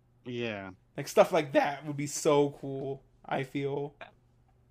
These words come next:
Speaker 1: That would be. Man, you need to get on. <laughs> You need to start working for
Speaker 2: I know.
Speaker 1: somebody.
Speaker 2: You need to start writing stories again.
Speaker 1: <laughs>
Speaker 2: Uh, do you have any favorite moments you wanna talk about, Jay, that we haven't talked about already?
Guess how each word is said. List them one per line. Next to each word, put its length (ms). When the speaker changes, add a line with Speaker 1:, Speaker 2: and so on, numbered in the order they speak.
Speaker 1:
That 160
would 320
be. 300
Man, 260
you 100
need 280
to 80
get 240
on. 300
<laughs> 100
You 240
need 120
to 160
start 220
working 460
for 320
Speaker 2:
I 60
know. 360
Speaker 1:
somebody. 240
Speaker 2:
You 60
need 80
to 60
start 220
writing 720
stories 480
again. 360
Speaker 1:
<laughs> 540
Speaker 2:
Uh, 580
do 100
you 40
have 80
any 440
favorite 360
moments 280
you 60
wanna 100
talk 100
about, 180
Jay, 120
that 160
we 140
haven't 220
talked 220
about 180
already? 340